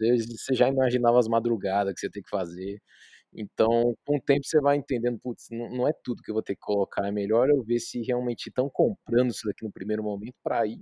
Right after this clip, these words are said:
eu gastar tempo desenvolvendo", né. E essa mudança de, de paradigma, de realmente vender, foi suado no começo,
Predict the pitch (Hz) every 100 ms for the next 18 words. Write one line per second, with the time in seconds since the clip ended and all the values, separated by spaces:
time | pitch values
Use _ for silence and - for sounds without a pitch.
0 | - 339 269 151 - - - 120 - 123
1 | 120 123 131 104 95 90 87 104 - _
2 | _ _ _ _ _ _ _ _ - 101
3 | 104 104 - 95 - 104 - 117 117 98
4 | 117 139 110 - 95 87 95 - 101 95
5 | 92 95 113 101 98 90 98 98 - 92
6 | 98 95 90 92 120 120 _ _ _ _
7 | _ _ _ - 104 104 98 - 120 98
8 | 98 123 127 98 107 92 92 98 -